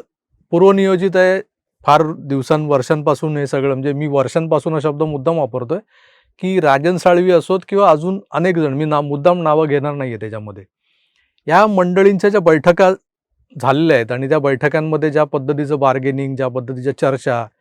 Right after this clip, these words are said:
आणि एकंदरच त्यांनी, त्यांनी त्यांच्या, त्यांच्या भवितव्याचा, भविष्याचा केलेला विचार, हे सगळं पाहता ते एक ना एक दिवस शिवसेनेत येणार हे नक्की होतं. फक्त त्यांचे मुहूर्त पुढे मागे होत होते. राजन साळवींचा मुहूर्त उद्या आहे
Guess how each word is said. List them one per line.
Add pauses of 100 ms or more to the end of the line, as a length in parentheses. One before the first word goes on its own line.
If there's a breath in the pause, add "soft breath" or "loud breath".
(460 soft breath)
आणि
एकंदरच (220)
त्यांनी,
त्यांनी
त्यांच्या,
त्यांच्या
भवितव्याचा,
भविष्याचा
केलेला
विचार,
हे
सगळं
पाहता (920)
ते
एक
ना
एक
दिवस
शिवसेनेत (140)
येणार (340)
हे
नक्की
होतं. (200)
फक्त
त्यांचे
मुहूर्त
पुढे
मागे
होत
होते. (600)
राजन
साळवींचा
मुहूर्त (840)
उद्या
आहे